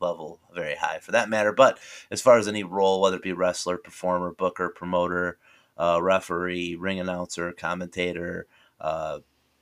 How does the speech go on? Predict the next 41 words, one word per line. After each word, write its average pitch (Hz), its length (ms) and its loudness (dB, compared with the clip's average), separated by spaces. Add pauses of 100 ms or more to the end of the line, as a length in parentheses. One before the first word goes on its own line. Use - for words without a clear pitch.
(180)
concession 90 600 -2
stand, 85 580 -8 (240)
um, 85 600 -8 (100)
merchandise 92 640 -2
table, 87 560 -2 (320)
I 85 60 -6
mean, 92 100 2
I've 92 180 2
literally 98 720 4
done 92 240 -2
it 87 120 -4
all. 85 280 -6 (440)
Um, 80 280 -4
set 107 220 6
up 95 120 2
the 90 100 -4
ring, 90 240 -6
tear 101 160 0
down 92 180 2
the 90 80 -4
ring, 87 300 -8
set 101 160 0
up 101 80 -2
the - 100 -16
chairs, 87 380 -4
tear 98 160 0
down 95 100 0
the 90 60 -8
chairs, 87 360 -4
build 104 240 -2
an 98 80 -2
entranceway, 87 460 -8
tear 101 300 0
it 90 80 -8
down. 90 340 -2
I 82 40 -10
mean, 85 200 -10
I've 85 220 -4
done 101 160 4
every 98 240 4
little 98 360 -2